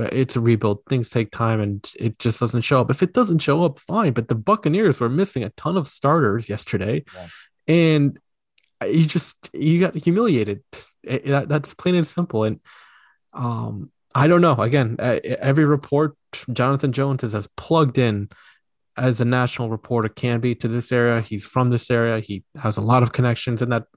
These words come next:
Speaker 1: building. I have no reason to think he's not telling the truth. I think, I, I think he's probably spot on, 'cause I think Joe Person also confirmed it. Joe, Jason La Canfora also had a similar report. Um, so I don't wanna, <sighs>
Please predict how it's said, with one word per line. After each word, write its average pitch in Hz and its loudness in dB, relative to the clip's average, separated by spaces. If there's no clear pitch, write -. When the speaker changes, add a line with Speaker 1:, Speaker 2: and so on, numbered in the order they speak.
Speaker 1:
building. 113 0
I 156 4
have 156 4
no 156 6
reason 131 2
to - -4
think 120 0
he's 107 -2
not 110 -2
telling 110 0
the 101 -2
truth. - -4
I 117 2
think, 120 0
I, 117 0
I 117 -4
think 127 0
he's 117 -4
probably 123 2
spot 117 0
on, 139 2
'cause - -6
I 107 2
think 104 -4
Joe 107 2
Person 123 -2
also 120 -2
confirmed 120 0
it. 123 -2
Joe, 107 2
Jason 117 0
La 110 2
Canfora 127 -2
also 120 -2
had 117 2
a 117 2
similar 123 2
report. 120 -2
Um, 113 0
so 170 2
I - 4
don't 202 6
wanna, 151 4
<sighs> - -10